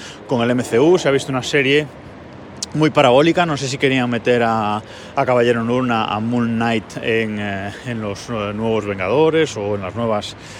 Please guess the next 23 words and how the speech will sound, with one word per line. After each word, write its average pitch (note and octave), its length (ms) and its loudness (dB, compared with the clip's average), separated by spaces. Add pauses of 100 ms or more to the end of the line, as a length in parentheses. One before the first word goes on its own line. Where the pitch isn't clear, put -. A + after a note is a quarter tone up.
(160)
películas G#2+ 460 0
de, F#2+ 500 0 (240)
de F#2 920 -2 (260)
Marvel, C#3 400 2 (320)
pero, A#2+ 260 2 (100)
mm, F#2 600 -10
realmente, G2+ 720 0
pues, - 500 -4
eh, E2+ 440 -4 (1080)
creo A2 200 0
que G2+ 80 -2
lo G#2 100 0
van, G2 240 -2
se G#2 200 -4
van G#2 120 0
a A2 80 0
olvidar, G2 360 0 (440)
eh, G2+ 340 -4
de G2 220 2
ello, G2 220 0 (120)
em, E2+ 220 -8 (380)
aquí. A2 320 -4 (420)
Aunque, E3+ 400 0